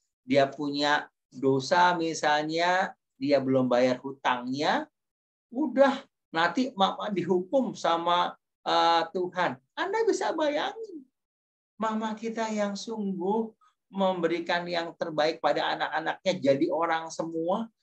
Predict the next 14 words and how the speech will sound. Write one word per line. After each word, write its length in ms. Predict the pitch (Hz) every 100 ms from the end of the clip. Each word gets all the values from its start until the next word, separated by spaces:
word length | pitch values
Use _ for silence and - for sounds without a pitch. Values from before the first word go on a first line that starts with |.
| _ _ _
di 80 | 196
alam, 560 | 180 196 202 214 208 202 _ _ -
eh, 640 | 185 175 170 175 175 175 -
ciptaan 480 | 196 - 185 196 190
lain, 400 | 185 226 254 - _
ketika 480 | 202 - 226 233 214
dia 240 | 190 196
masuk 480 | 190 190 190 - 277
agama 480 | 254 226 233 226 226
lain 320 | 226 247 262
misalnya, 720 | 277 262 247 262 262 262 262 - _ _ _
udah 320 | 202 208 190 151
nggak 240 | 151 160
diterima, 880 | 165 - 180 180 180 180 233 285